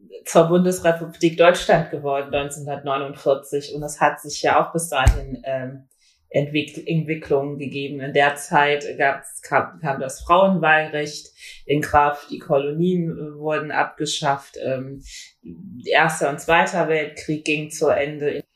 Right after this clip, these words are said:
Man hat Fertigessen gekauft, ähm, die hatte, konnte sich mehrere Autos leisten, ist nach Italien in Urlaub gefahren. Wirtschaftswunder ist ja auch eine Entwicklung, eine kulturelle Entwicklung. Und es ist ja wohl logisch, dass sich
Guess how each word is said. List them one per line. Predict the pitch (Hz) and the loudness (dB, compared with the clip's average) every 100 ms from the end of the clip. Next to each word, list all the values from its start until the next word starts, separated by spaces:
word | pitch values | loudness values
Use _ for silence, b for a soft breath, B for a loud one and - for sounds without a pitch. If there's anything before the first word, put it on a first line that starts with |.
| _ _ _ | _ _ _
Man | - 160 160 | -2 2 4
hat | 165 160 | 2 2
Fertigessen | - 170 175 - 180 175 - 165 165 165 | 0 0 0 0 -2 0 0 0 0 -6
gekauft, | 160 151 - 156 165 165 - - 151 | -6 -4 2 4 4 0 -8 -6 -2
ähm, | 151 160 160 | 0 0 -2
die | 156 147 156 | -4 -4 -2
hatte, | 156 156 - 156 147 127 - | 0 -2 0 -2 -4 -12 -12
konnte | - 160 160 160 | 0 0 0 -4
sich | 160 156 | -6 -4
mehrere | 156 156 147 135 | -2 0 4 6
Autos | 175 175 175 - B B B B - | 4 2 -6 -6 B B B B 4
leisten, | 165 170 170 | 4 4 -2
ist | 165 | -4
nach | 151 | -4
Italien | 160 160 180 165 170 | -4 0 2 4 2
in | 165 | 4
Urlaub | 190 196 131 | 6 8 6
gefahren. | 143 147 160 131 143 151 | -2 -6 2 2 2 0
Wirtschaftswunder | 185 - 190 - - 143 143 143 | 0 0 -4 -4 -8 -6 -4 -6
ist | - | 0
ja | 156 165 | 4 4
auch | 175 | 4
eine | 156 | 2
Entwicklung, | 139 143 139 139 143 147 | 0 -2 -10 -8 -6 -6
eine | 147 | -8
kulturelle | - 147 139 135 139 139 135 _ _ _ _ | -10 -10 0 2 2 0 -4 _ _ _ _
Entwicklung. | 139 139 139 143 - 135 139 | 0 2 0 -4 -4 -8 -6
Und | 143 147 | -2 -2
es | 151 - 160 | -4 -8 -8
ist | - | 0
ja | 156 | 0
wohl | 151 151 | 2 4
logisch, | 170 185 180 | 6 6 2
dass | 143 143 | 0 -2
sich | 151 147 - | -4 -8 -8